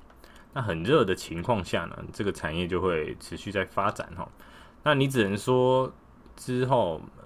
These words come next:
呃，应该说之后可能很多币都不会存在哈。那不存在的原因不是因为它不见，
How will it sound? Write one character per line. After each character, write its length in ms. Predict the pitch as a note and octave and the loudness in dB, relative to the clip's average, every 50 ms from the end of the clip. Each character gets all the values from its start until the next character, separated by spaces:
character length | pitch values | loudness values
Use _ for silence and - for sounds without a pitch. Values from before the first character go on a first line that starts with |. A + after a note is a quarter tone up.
| - - - | -16 -6 0
呃， 480 | G#2+ G#2+ G2+ G2 F#2+ F#2 F2+ E2+ F2 | 2 4 4 4 4 2 2 -2 -2
应 120 | - C#3+ E3 | -2 2 6
该 120 | F3+ F3 | 6 6
说 360 | E3+ - E3 D#3 D#3 D#3 D3+ - - - - - | 6 6 6 6 6 4 2 -2 -8 -14 -18 -14
之 180 | - - D3+ F3 | -4 0 2 4
后 100 | E3 A#2+ | 4 2
可 160 | - G2 E2+ | 2 0 0
能 100 | E2+ E2+ | -2 -2
很 120 | E2 E2 | -4 -2
多 160 | D#2 G2 G2+ | 0 2 0
币 220 | G2+ - A#2 G2+ F2+ | 2 2 2 2 4
都 160 | F#2+ F#2 F#2 | 4 4 4
不 140 | E2+ E2+ E2+ | 2 2 2
会 100 | F#2 F#2+ | 0 0
存 280 | - - - D2+ D2+ | 0 -4 -8 -8 -6
在 240 | D#2 - F#2 D2+ D#2 | -4 -2 -2 -2 -2
哈。 140 | D#2+ - - | -6 -8 2
那 100 | B2 D3 | 4 4
不 160 | D#3+ E3 F3 E3+ | 6 6 4 4
存 220 | - - G#2+ A2 | 4 2 2 6
在 160 | A2+ C#3+ B2+ | 8 8 10
的 60 | A2 | 10
原 140 | G2 F#2 F#2+ | 8 6 4
因 100 | G2 G2 | 2 2
不 100 | F2+ F#2 | 0 -2
是 140 | E2+ - G2+ | -2 -2 -2
因 80 | F#2+ F#2 | -2 0
为 100 | F#2 F#2 | 0 0
它 140 | F2 - F2+ | 2 2 0
不 140 | E2 - D#2+ | 0 0 -4
见， 260 | - - - G2+ E2 | -6 -4 -2 -2 -2